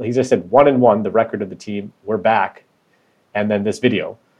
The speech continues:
with no context. And so I think everybody was just like, "What the <laughs> hell is this?"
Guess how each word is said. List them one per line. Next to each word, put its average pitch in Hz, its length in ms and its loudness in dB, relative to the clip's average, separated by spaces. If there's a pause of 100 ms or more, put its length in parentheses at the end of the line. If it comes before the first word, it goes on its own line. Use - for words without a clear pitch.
(360)
with 104 160 -4
no 123 100 2
context. 117 520 -4
And 104 160 -8
so 113 100 -2
I 104 80 2
think 123 160 -2
everybody 113 200 2
was 101 100 -4
just 104 160 -12
like, 87 140 -4 (420)
"What 117 300 -6
the - 80 2
<laughs> - 180 -4
hell 127 280 -2
is - 160 -8
this?" - 420 -12